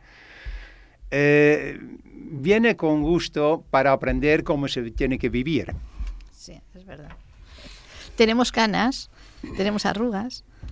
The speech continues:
Speaker 2: pero también
Speaker 1: Pues a,
Speaker 2: tenemos
Speaker 1: a ti
Speaker 2: mucha
Speaker 1: no se,
Speaker 2: experiencia.
Speaker 1: a ti no se te ve, ¿eh?
Speaker 2: <laughs> Muchas gracias. Cu-, cuéntanos, Karen,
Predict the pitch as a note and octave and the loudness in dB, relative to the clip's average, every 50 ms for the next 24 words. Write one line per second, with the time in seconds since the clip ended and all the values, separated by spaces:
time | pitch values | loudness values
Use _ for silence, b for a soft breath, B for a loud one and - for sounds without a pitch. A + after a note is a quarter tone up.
0 | - - - G#3 G3 F#3 F3+ F3+ E3+ E3+ - - F3 E3+ F3+ G3 - F3+ F3+ G#2+ | -8 0 2 2 4 4 4 2 0 -2 0 0 0 2 4 4 4 6 6 6
1 | G#2 - F#3+ - - - - D4 B2 A#2+ C4 - - - B3+ A#3 A3+ A#3 A#3+ C#4 | 4 4 4 2 2 4 6 6 8 8 8 8 10 8 8 10 10 10 10 8
2 | A#3 - B3 B3 B3 C4 - - - A#2 A#2 A2+ - - C3+ B2+ C#3 C#3 C3+ C#3+ | 8 4 6 8 8 8 8 8 6 4 4 4 4 6 6 8 8 8 8 6
3 | C#3 - B2 G#2+ G#2 A#2 B2 A#2+ G#2+ F2+ F#2 G#2+ - D3+ C3 A2 - B2+ A#2+ - | 4 4 4 6 8 8 8 8 6 4 2 0 -2 -2 -4 -4 -4 -6 -4 0
4 | - - E3 - - - - - - - - - - - D4 - - - C4+ B3 | 0 0 0 0 -8 -8 -10 -10 -10 -6 -2 0 0 0 0 -2 2 4 4 4
5 | - - - E4+ D#4 - - - - - C#3 E3 D#3+ - - - - - - - | 4 4 0 0 0 2 2 2 2 2 4 2 0 0 -2 -12 -12 -12 -12 -12
6 | - - - - D4 F4 F#4 F4+ F4+ F4 C#4+ - - B B B B G#4 F4 B | -12 -10 -8 -6 -4 -4 -4 -4 -4 -4 -4 -6 -6 B B B B -8 -10 B
7 | B B - D4+ C#4+ - - - B B B B - - - D#4 D#4 D#4 D4+ B3 | B B 2 2 2 2 0 -6 B B B B -8 0 2 2 2 4 2 0
8 | G3+ E3+ G3+ - - C4+ B3+ A#3+ A3 G3+ F#3+ G3+ G3 | 0 -2 -2 0 0 2 2 2 2 0 -2 -2 -4